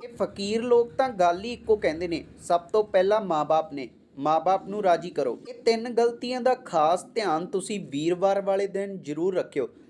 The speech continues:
ਜਿਹੜਾ ਇਨਸਾਨ ਵੀਰਵਾਰ ਵਾਲੇ ਦਿਨ ਇਹ ਗਲਤੀ ਕਰੇਗਾ, ਪੀਰ ਮੁਰਸ਼ਦ ਉਹਨੂੰ ਕਦੀ ਮਾਫ਼ ਨਹੀਂ ਕਰਦੇ। ਐਵੇਂ ਨਹੀਂ ਗੁਰਦਾਸ ਮਾਨ ਸਾਹਿਬ ਨੇ ਕਿਹਾ,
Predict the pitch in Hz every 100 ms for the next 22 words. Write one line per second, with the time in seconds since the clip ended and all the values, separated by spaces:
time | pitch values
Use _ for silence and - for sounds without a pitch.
0 | _ 139 196 226 240 226 208 202 208 147
1 | 165 214 226 240 226 226 226 226 226 -
2 | 208 165 165 190 233 226 160 147 139 -
3 | - _ - 220 233 226 226 240 233 -
4 | 220 233 - 214 247 220 165 156 175 170
5 | 131 113 - - 208 220 233 240 190 170
6 | 175 175 190 190 190 185 160 190 185 165
7 | 135 127